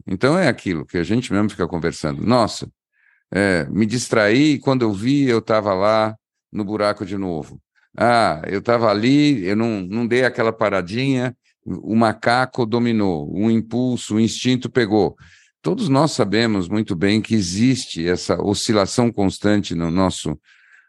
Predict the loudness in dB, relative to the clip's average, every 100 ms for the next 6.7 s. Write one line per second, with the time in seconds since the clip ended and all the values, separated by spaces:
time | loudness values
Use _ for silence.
0 | _ -4 0 2 2 0 0 2 4 2
1 | 2 2 0 0 2 0 0 -6 -20 _
2 | _ _ -8 -2 -2 -2 -4 -4 0 2
3 | 2 -2 -6 -4 -6 -2 -2 -2 0 2
4 | 2 2 2 4 2 0 -6 -10 _ _
5 | _ -2 0 0 0 -2 -2 -2 -2 -2
6 | -2 -4 0 0 0 -2 -10